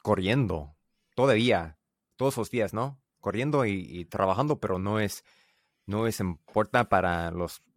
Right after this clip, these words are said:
las compañías si tienen más, más y más y más dinero, y, y este es lo más importante para ellos,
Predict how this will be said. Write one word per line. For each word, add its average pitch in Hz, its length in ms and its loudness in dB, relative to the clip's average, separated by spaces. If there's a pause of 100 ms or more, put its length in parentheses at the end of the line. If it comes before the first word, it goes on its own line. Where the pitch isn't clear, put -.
(220)
las 85 180 -10
compañías 113 680 -2 (420)
si 98 640 -6
tienen 92 320 -2
más, 98 460 0 (120)
más 95 320 0
y 90 60 -4
más 98 240 -2
y 92 60 -6
más 95 260 -6
dinero, 98 420 0
y, 90 80 -2
y 82 280 -10
este 123 340 0
es 85 100 -6
lo 85 120 -4
más 87 160 -6
importante 90 420 -6
para 82 320 -6 (260)
ellos, 98 520 0